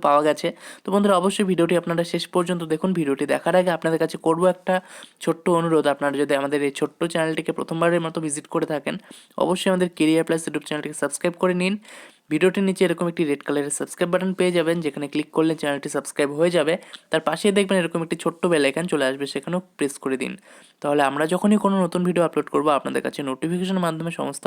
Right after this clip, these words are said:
আপডেট পৌঁছে যাবে। তো বন্ধুরা, আসুন না দেরি না করে ভিডিওটি শুরু করি। তো বন্ধুরা, এটি কিন্তু বর্তমানে কিন্তু একটি বিগ ব্রেকিং ট্রেন্ডিং নিউজ হয়ে দাঁড়িয়েছে,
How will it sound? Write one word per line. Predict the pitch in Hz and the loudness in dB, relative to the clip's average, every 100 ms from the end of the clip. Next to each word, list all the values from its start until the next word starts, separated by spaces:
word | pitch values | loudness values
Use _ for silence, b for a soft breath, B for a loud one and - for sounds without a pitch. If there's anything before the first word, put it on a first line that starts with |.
| 135 | 0
আপডেট | 139 165 202 - B B B B - | 0 -2 -2 -10 B B B B -2
পৌঁছে | 151 - 143 | -2 0 0
যাবে। | 131 131 | 0 0
তো | 147 | -2
বন্ধুরা, | 160 175 143 | 0 2 2
আসুন | 139 185 190 | 0 0 0
না | 165 | 2
দেরি | 151 135 | 2 0
না | 139 | -2
করে | 135 135 | -2 -2
ভিডিওটি | 131 131 196 - | -2 0 -2 -4
শুরু | 135 127 131 | -4 -2 -2
করি। | 131 139 b b b b _ _ _ _ _ _ _ _ _ _ _ _ _ 175 | -4 -6 b b b b _ _ _ _ _ _ _ _ _ _ _ _ _ 2
তো | 190 | 4
বন্ধুরা, | 190 214 160 | 6 6 4
এটি | 143 190 | 2 2
কিন্তু | 202 196 214 170 | 2 4 4 4
বর্তমানে | 143 - 185 185 185 175 | 2 2 2 4 2 0
কিন্তু | 170 175 | -2 -2
একটি | 185 156 147 | -2 -2 0
বিগ | 170 - | -2 0
ব্রেকিং | 170 175 180 - - | 0 0 -4 -6 -4
ট্রেন্ডিং | 151 160 175 151 | -2 0 0 0
নিউজ | 170 170 | 0 2
হয়ে | 175 160 | 2 2
দাঁড়িয়েছে, | 147 151 156 | 2 2 0